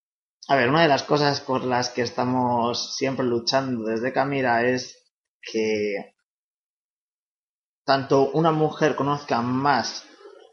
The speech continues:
lo más intrínseco de la sexualidad del hombre, como el hombre entienda lo más intrínseco de la sexualidad de la mujer.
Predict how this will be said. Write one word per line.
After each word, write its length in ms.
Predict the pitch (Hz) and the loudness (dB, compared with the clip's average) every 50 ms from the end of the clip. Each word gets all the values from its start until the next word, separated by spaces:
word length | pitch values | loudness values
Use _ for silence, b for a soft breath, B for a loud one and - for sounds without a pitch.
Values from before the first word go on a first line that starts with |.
| _ _ _ _ _ | _ _ _ _ _
lo 220 | - 131 131 131 | -4 -2 0 0
más 240 | 127 135 147 143 - | 0 0 0 0 0
intrínseco 640 | 151 143 123 143 147 175 175 170 - 139 127 - 135 | 0 -2 -2 0 0 0 2 2 0 0 0 0 0
de 60 | 131 | 0
la 60 | 127 | 0
sexualidad 560 | 123 127 123 - - - 120 120 120 127 120 113 | 0 -2 -6 -8 -6 -4 -2 0 2 2 2 2
del 140 | 123 131 151 | 2 4 4
hombre, 380 | 160 156 147 139 147 143 143 | 4 4 2 2 0 0 0
como 540 | - - 147 147 147 147 147 151 147 - _ - | 0 2 2 2 2 2 0 -2 -2 -6 _ 0
el 140 | 139 143 | 2 4
hombre 300 | 147 139 135 135 139 147 | 4 4 2 2 2 0
entienda 360 | 143 135 117 120 117 117 120 127 | 0 0 -2 -2 -2 -2 0 -2
lo 80 | 120 | 0
más 180 | 117 113 113 117 | -2 -2 -2 -4
intrínseco 520 | 110 104 117 123 127 - - 123 110 135 | -4 -4 -4 -4 -4 -4 -4 -4 -2 0
de 60 | 135 | 0
la 100 | 120 107 | 0 -2
sexualidad 480 | - 98 98 - - 101 95 98 104 117 | -4 -8 -10 -12 -10 -10 -8 -6 -6 -4
de 100 | 123 127 | -4 -4
la 80 | 113 98 | -4 -6
mujer. 320 | 98 - - - - - | -8 -12 -18 -18 -18 -18